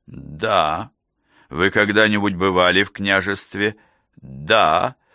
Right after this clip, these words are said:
То есть проезжали через Фленсбург и бывали в гольдштейнских землях? Да. Само собой разумеется, часто.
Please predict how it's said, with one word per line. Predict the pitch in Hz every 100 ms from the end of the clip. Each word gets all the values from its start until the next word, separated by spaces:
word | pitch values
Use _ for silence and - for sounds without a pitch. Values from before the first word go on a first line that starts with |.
| _ -
То | 95
есть | 95 90
проезжали | - 104 101 87 104 107 98
через | - 95 92
Фленсбург | - 87 90 95 87 104 110 104
и |
бывали | 95 95 92 101 101
в | 95
гольдштейнских | 90 92 92 - - - 101 104 104 - 101
землях? | 85 101 175 139 80 - _ _ _ -
Да. | 92 110 123 95 80 110 - _ _
Само | - - 101 98 107 151
собой | - 139 95 104 120
разумеется, | 135 131 143 95 85 82 - - 95 - _
часто. | - 90 82 82 - - 113